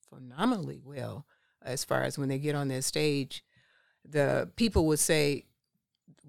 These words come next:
"You're kidding. They only come one day a week," and that's one day a week. And for what they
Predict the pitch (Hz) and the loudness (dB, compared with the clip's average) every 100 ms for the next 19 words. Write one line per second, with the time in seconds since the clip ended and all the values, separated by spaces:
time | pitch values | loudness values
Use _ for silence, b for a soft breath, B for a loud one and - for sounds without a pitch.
0 | - 139 156 - 180 143 90 - 135 151 | -20 -8 -8 0 2 2 0 -10 -4 0
1 | 160 170 180 147 160 160 151 175 226 - | 0 2 2 2 2 2 2 2 0 -2
2 | 151 156 160 - 123 117 123 143 151 180 | -6 -6 -8 -14 -20 -16 -8 -6 -4 -4
3 | 214 - _ _ - 143 139 165 143 156 | -6 -14 _ _ -8 -6 -4 -2 0 0
4 | 156 170 170 | 0 2 2